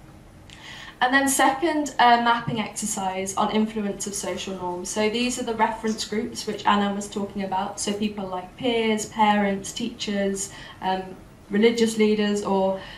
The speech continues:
sort of more national figures like celebrities. But then also looking at things like laws or policies, um, schools, training, evidence and information, or the media. So the second,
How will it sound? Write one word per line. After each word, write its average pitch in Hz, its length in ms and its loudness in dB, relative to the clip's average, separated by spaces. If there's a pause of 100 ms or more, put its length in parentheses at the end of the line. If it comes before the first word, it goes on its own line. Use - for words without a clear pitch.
sort 214 160 -2
of - 60 -2
more 208 180 8
national 214 380 0
figures 214 320 0
like 190 160 0
celebrities. 214 760 0 (380)
But 233 100 -2
then 240 200 6
also 240 380 2
looking 233 300 2
at 214 140 0
things 208 360 2
like 196 240 2
laws 202 280 2
or 202 140 2
policies, 190 880 -4
um, 190 540 -2
schools, 196 880 2
training, 185 800 -2
evidence 208 460 -2
and 190 100 -6
information, 190 600 -8
or 180 100 -6
the 180 80 -2
media. 185 480 -4 (840)
So 269 400 6
the 285 180 4
second, 311 800 4